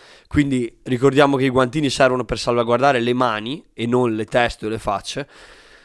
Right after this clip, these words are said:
Però con un po' più di impegno nel, nei materiali, nella ricercatezza, diciamo, di questi guanti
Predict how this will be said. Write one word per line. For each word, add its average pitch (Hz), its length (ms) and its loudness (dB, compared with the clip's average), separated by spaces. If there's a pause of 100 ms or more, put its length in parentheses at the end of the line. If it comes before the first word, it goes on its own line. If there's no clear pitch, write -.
(320)
Però 196 500 6
con 160 180 2
un 165 160 0
po' 175 200 4
più 196 240 0
di 151 120 -2
impegno 147 640 2
nel, 117 1160 2
nei 127 180 2
materiali, 131 680 4
nella 117 200 0
ricercatezza, 139 920 0
diciamo, 117 320 -4
di 117 80 -4
questi - 300 -6
guanti 127 580 0